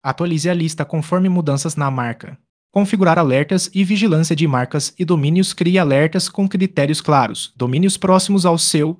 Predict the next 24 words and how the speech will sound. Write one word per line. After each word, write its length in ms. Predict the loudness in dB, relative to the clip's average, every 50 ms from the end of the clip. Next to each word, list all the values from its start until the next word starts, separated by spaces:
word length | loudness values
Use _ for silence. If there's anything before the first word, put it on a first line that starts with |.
| _ _
variações 540 | 0 0 2 2 0 0 0 0 0 2
de 100 | 2 0
grafia 580 | 0 0 0 0 -2 -4 -2 -2 0 -2 -2 -4 -4
e 140 | 0 0 2
associações 640 | 2 0 -2 -2 0 0 0 0 0 0 0 -2 -2
que 120 | -4 -4
possam 380 | -2 2 2 2 2 2 -2 -2
confundir 580 | -2 -2 -4 -4 -2 0 0 0 2 2 2
o 60 | 2 0
público. 580 | 0 -4 -4 -4 -4 -6 -8 -10 -12 -18 -20 -20 _ _ _ _ _ _ -6
Defina 300 | -4 -2 0 0 0 0
limites 380 | 0 -2 -2 -2 -2 -4 -4
de 80 | -4 -4
sensibilidade 840 | -4 -2 -2 -2 -2 -2 -2 -2 0 0 2 2 4 2 2 0 -2
para 200 | -2 0 0 0
reduzir 420 | 0 0 -2 -2 -4 -2 -2 -2
ruído. 480 | -2 -2 -4 -4 -4 -4 -6 -8 -12 -14 -16 _ _ _ _ _ _
Quando 220 | -2 -2 0 2
um 80 | 2 2
alerta 340 | 2 2 2 0 0 0
dispara, 600 | 0 0 -2 -2 0 0 0 2 0 -2 -4 -8 _ _
verifique 440 | -2 -2 -2 -2 -2 -4 -4 -2 -2
a 40 | 0
legitimidade, 800 | 0 0 0 0 0 0 0 0 2 2 2 2 2 0 -4